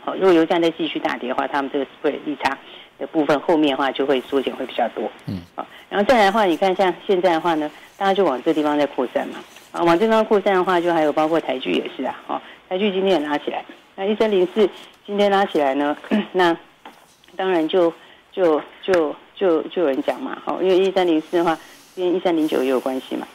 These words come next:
Speaker 2: 是。
Speaker 1: 而且E V A上个礼拜上来还蛮多的，哦，所以的话，你看有些传产题材就在往这边走，然后还有包括什么呢？还有包括像是六五八二，哦，这个是深丰，哦，那深丰是什么呢？就是那乳胶手套，哦，因为医疗级乳胶手套最近涨价涨很多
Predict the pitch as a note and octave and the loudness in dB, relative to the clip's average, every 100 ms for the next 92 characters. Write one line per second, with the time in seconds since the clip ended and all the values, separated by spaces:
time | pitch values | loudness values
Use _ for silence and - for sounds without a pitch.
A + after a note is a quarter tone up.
0 | - - - F3 E3+ F3+ F#3+ F3+ F3+ F3+ | -16 -12 -6 0 0 0 2 2 2 0
1 | D3 C3 D3 F3 C#3 B2+ B2 A#2+ A#2+ A#2+ | 0 -2 -2 -2 -2 -2 -2 -4 -4 -4
2 | B2 - - - - F3+ E3+ E3+ C3+ D#3+ | -6 -10 -10 -10 0 2 4 0 -2 -4
3 | - - - D#3 F3+ F3 D#3+ D#3+ C3 C3+ | -6 -16 -12 -2 0 2 0 0 -2 -4
4 | B2+ B2 C#3+ C#3 A#2 - B2+ B2 - - | -4 -6 -2 -2 -2 -8 -8 -8 -8 -10
5 | - - - - G3 G#3 A3+ F#3+ F3+ F3+ | -14 -20 -20 -6 -2 2 2 2 2 0
6 | D#3+ B2 A#2+ A2 - F3 F3+ F3+ F3 F3 | -2 -6 -8 -10 -4 -2 2 2 2 0
7 | F3 E3+ B2 B2+ B2+ C3+ B2+ - - C3 | 0 -2 0 0 0 0 -4 -10 -12 -12
8 | - D3+ C#3 C#3 D3 C#3+ D3 D#3 - - | -6 -6 -4 -4 -2 0 -2 -2 -6 -20
9 | - - D3 F3+ A3 G#3+ A3 A3 F#3 C3+ | -20 -8 -2 0 2 2 2 0 -2 -2
10 | B2 C3 - - - - E3 E3+ D#3+ C3 | -2 -4 -6 -12 -16 -8 2 4 4 2
11 | C3 D3+ - - C3+ - - - - - | 0 -2 -4 -2 -4 -4 -12 -16 -12 -4
12 | G3+ A3+ B3+ F#3 F3 E3+ D3+ F3 F3 D3 | 0 2 2 2 0 -2 0 2 2 2
13 | E3 D#3 E3 D#3 C3 D3 C#3 B2+ B2+ A2+ | 0 2 0 0 -2 -2 -2 -4 -6 -6
14 | A#2 | -4